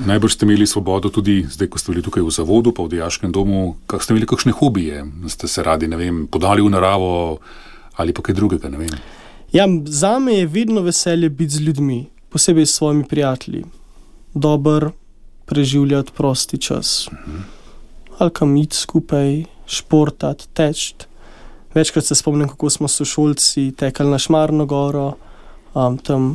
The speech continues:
Speaker 2: popili radler že kot polnoletni.
Speaker 1: Ja.
Speaker 2: Um, tekli nazaj, to je bilo med športno vzgojo, ko smo imeli dve uri skupaj. Ne, predvsem to, s-, uh, preživljanje časa s svojimi prijatelji. To je ena taka stvar, ki bi še zdaj rekel,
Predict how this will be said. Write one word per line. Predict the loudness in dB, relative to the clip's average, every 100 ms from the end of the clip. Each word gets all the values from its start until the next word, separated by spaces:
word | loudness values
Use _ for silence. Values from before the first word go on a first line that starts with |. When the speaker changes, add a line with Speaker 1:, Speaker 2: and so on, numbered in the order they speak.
| -4 -14
Speaker 2:
popili | -8 -2 2 4
radler | 4 2 2 0 -2 -4
že | -2 2 2 0 -6
kot | -4 -4 -2
polnoletni. | -2 2 4 2 2 0 0
Speaker 1:
Ja. | -4 -16 -18 -18 -10 2
Speaker 2:
Um, | 4 6 4 2 0
tekli | 0 0 2 2
nazaj, | 2 2 2 4 0
to | 0
je |
bilo | -2 0
med | -2
športno | -4 -2 -2 -2 -2 -2 -6 -18 -20 -20 -20 -20 -4
vzgojo, | -2 2 4 4
ko | 2
smo | -2
imeli | -4 -2
dve | 0 2
uri | 2 0 -2 -8 -20 -8
skupaj. | -2 2 4 4
Ne, | 4
predvsem | 2 0 0 2
to, | 0
s-, | 0 -2 -2
uh, | 0 0 0
preživljanje | 0 2 2 4 4 4 2 0
časa | 0 0 2
s | 2
svojimi | 2 2 2
prijatelji. | 0 0 0 -2 -4
To | -2
je |
ena | 0
taka | 0 0
stvar, | 0 0 0
ki | 0
bi | 0
še | 0
zdaj | 2 2
rekel, | 2 0 -2